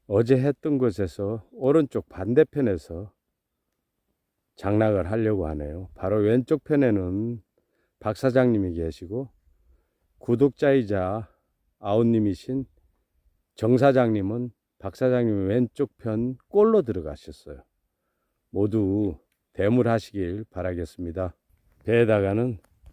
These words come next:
물침대 포함해서 오승급 호텔 차려놓고 오늘도 번님들과 함께 하룻밤을 지새울까 하네요.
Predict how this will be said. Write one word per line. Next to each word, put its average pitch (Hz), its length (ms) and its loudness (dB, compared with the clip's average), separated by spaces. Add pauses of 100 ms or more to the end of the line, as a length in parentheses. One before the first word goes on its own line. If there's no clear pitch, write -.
(580)
물침대 117 520 2
포함해서 120 800 -2 (220)
오승급 120 460 2
호텔 98 500 -2
차려놓고 107 800 -6 (640)
오늘도 107 800 2 (100)
번님들과 95 960 -2 (100)
함께 90 640 -8 (640)
하룻밤을 120 800 0
지새울까 98 880 -6 (120)
하네요. 80 480 -10